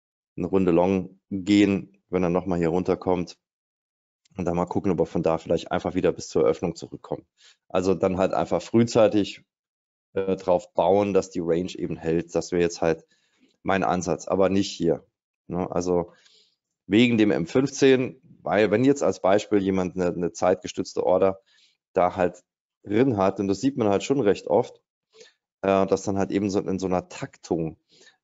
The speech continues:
ähm, der Markt eben, dann eben auch läuft. Und, äh, die kann fünf Minuten sein, fünfzehn Minuten, aber ist interessanterweise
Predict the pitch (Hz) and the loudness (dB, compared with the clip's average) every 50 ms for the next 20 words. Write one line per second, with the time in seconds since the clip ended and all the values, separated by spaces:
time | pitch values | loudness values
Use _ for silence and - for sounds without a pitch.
0 | _ _ - 92 90 87 90 90 87 80 - 90 82 87 87 92 92 - - 95 | _ _ -2 -2 0 0 0 -2 -4 0 0 0 2 2 0 0 -2 0 0 0
1 | 92 95 87 - - 90 87 - 87 87 95 - - 80 - - 90 101 127 156 | 0 0 -2 -2 -2 -2 0 0 0 -2 -2 -2 -4 -4 -2 2 4 4 4 2
2 | - - _ _ _ _ _ _ _ _ _ _ _ _ _ _ _ _ _ _ | 0 -6 _ _ _ _ _ _ _ _ _ _ _ _ _ _ _ _ _ _
3 | _ _ _ - 92 92 85 - - - 92 92 92 90 87 87 82 - - 90 | _ _ _ -10 -8 -8 -8 -8 -6 -2 0 2 2 2 0 -2 -4 -2 -2 0
4 | 90 90 87 87 85 80 85 - _ _ _ _ _ - 101 - - 110 101 - | 0 2 2 0 0 -2 -6 -10 _ _ _ _ _ -4 -4 0 0 -2 -2 0
5 | - 131 139 139 - 127 117 120 120 - 110 101 107 101 104 104 95 - - 135 | 0 0 0 0 0 2 2 2 2 2 0 2 2 2 2 0 -2 -2 -2 -2
6 | 151 - - - 110 98 98 95 101 110 113 - 113 104 95 78 90 95 95 87 | -2 -2 -2 -2 0 0 2 0 0 0 0 -2 -2 0 0 0 0 2 2 2
7 | - - - 98 87 117 110 104 95 98 - 104 98 101 98 104 95 87 90 92 | 2 0 -2 -4 -6 -4 -4 -2 -2 -2 0 0 0 0 0 -2 0 2 2 2
8 | 95 98 98 101 95 98 | 2 2 2 0 -2 -4